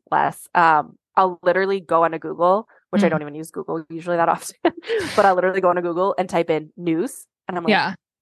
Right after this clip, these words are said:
Speaker 1: to see, like, what it's like,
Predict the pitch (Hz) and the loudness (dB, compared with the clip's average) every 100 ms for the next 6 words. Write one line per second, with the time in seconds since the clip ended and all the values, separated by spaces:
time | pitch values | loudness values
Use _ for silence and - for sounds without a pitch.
0 | _ - 196 - 180 170 165 165 - 165 | _ -4 -4 -2 -2 0 2 0 -2 -4
1 | 170 165 - - _ _ _ _ _ _ | 2 4 2 -4 _ _ _ _ _ _
2 | _ _ _ _ 196 - 190 170 | _ _ _ _ -4 2 2 2